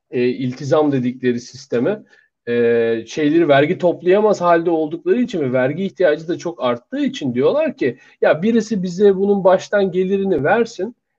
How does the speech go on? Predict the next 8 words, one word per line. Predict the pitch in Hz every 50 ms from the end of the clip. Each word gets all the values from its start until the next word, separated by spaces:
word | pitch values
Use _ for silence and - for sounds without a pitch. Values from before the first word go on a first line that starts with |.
| _ _ _ _ _ -
E, | 156 151 147 139 135 151
bir | 160 151
açık | 156 151 - -
arttırma | 190 165 160 - - 175 170 165 165
sistemiyle | 156 - - - - - 165 147 160 160 147 135 139 135 135
satıyorlar | 135 160 165 - - 196 185 165 139 123 117 113 -
toprağı. | - 107 101 - - 120 135 190 240 240 180
Yani | 127 117 110 110 113